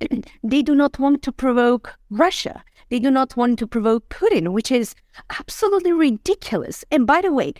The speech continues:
they already think that we are doing that, so we should be doing that. In terms of Schwarzenegger video, I saw that video first time on, on, on Twitter, um, and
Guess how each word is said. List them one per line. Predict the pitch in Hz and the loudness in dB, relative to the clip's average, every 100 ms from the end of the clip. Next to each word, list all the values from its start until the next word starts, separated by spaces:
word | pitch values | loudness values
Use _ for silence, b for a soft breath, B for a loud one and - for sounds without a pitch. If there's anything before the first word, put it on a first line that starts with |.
| - | -14
they | 185 247 | -4 0
already | 320 311 240 208 | 2 2 0 -4
think | - 370 427 | -2 0 2
that | 202 - | 2 0
we | 202 | 0
are | 170 | 2
doing | 175 180 170 165 | 0 -2 -2 0
that, | 147 165 269 | 2 2 2
so | - 190 175 - | 0 -2 -2 -4
we | 233 | -2
should | - - 254 | -2 -2 0
be | 285 | 0
doing | 254 302 311 220 | 2 4 4 2
that. | 113 - - 208 | -2 -6 -8 -2
In | 220 | -2
terms | - 415 370 | 0 0 2
of | 285 - | 0 -2
Schwarzenegger | - - 294 - 247 208 196 160 | -6 0 0 2 0 0 0 0
video, | 165 165 220 240 | 0 2 2 0
I | 202 240 302 349 | -2 0 2 0
saw | - - 208 226 | -2 -2 0 2
that | 233 214 | 2 0
video | 180 226 233 | 0 0 0
first | - 185 196 226 - | 0 0 2 0 -2
time | 190 202 196 | 0 2 2
on, | 185 185 - | 2 0 -2
on, | 160 160 151 170 | -4 -2 -4 -4
on | 156 | -6
Twitter, | - 180 254 403 _ _ _ _ _ _ - | -2 0 2 0 _ _ _ _ _ _ -6
um, | 170 170 170 - | -2 -2 -2 -4
and | 175 175 165 170 | -2 0 0 0